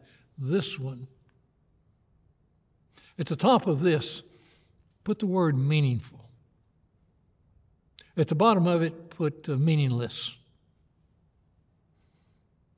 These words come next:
Where would you put your X?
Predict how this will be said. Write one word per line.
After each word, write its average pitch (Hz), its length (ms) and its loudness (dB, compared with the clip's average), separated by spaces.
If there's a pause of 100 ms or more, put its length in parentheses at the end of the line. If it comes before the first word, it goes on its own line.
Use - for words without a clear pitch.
(1400)
Where 262 140 4
would 208 140 4
you 208 80 0
put - 240 0
your 147 140 2
X? - 340 -4